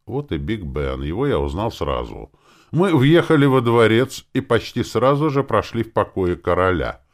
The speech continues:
Камердинер доложил о нас, и двери открылись. Вельможа церемонно поклонился, сделал несколько шагов и поклонился снова. Я повторил его действия.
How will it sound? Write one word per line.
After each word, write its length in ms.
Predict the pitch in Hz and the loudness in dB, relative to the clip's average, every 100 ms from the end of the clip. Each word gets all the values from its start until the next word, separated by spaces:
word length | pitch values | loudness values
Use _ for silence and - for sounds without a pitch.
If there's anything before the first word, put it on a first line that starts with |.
| _ _ _ _ - | _ _ _ _ -10
Камердинер 720 | 90 87 92 113 139 98 78 | -6 -4 -4 -4 -2 -4 -4
доложил 600 | 78 78 76 71 76 107 | -2 0 -2 -2 -4 -4
о 80 | 85 | -4
нас, 440 | 69 87 - - - | -4 -8 -10 -12 -6
и 100 | 127 | -4
двери 360 | 104 117 131 | 2 2 4
открылись. 800 | 156 156 - 101 90 78 71 - _ _ _ _ _ _ - | 4 2 -2 -2 0 -2 -6 -12 _ _ _ _ _ _ -10
Вельможа 420 | 87 87 120 110 | -8 -6 -6 -8
церемонно 600 | 76 90 82 85 80 71 | -8 -6 -4 -4 -4 -6
поклонился, 920 | 71 71 69 69 62 58 57 107 139 - _ _ | -8 -12 -8 -8 -8 -12 -12 -8 -8 -10 _ _
сделал 380 | 110 101 165 156 | -6 2 4 6
несколько 520 | 139 139 - 123 - | 6 4 0 -6 -4
шагов 500 | 117 - 104 123 165 | -2 0 0 2 0
и 60 | 147 | -2
поклонился 680 | 117 104 110 101 107 - 113 | -4 -2 0 2 0 -4 -8
снова. 720 | - 110 85 67 57 58 58 _ _ _ _ _ - | -6 -4 -4 -4 -6 -8 -12 _ _ _ _ _ -8
Я 120 | 113 | -8
повторил 540 | - - 120 107 85 | -6 -6 -2 -2 -2
его 220 | 80 76 80 | -2 -4 -6
действия. 580 | 117 143 - 67 64 | -6 -8 -6 -8 -8